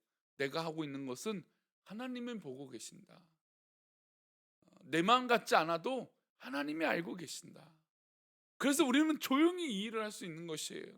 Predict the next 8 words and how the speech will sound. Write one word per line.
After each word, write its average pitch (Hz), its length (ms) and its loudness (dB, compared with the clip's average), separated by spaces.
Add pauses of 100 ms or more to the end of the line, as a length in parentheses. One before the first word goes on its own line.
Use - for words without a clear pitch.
(540)
조용히 294 540 6
그 254 160 -2
일들을 202 560 -2 (220)
감당하고 180 800 -2
나의 220 320 8
손으로 277 420 -2
그 214 100 -2
일들을 190 480 0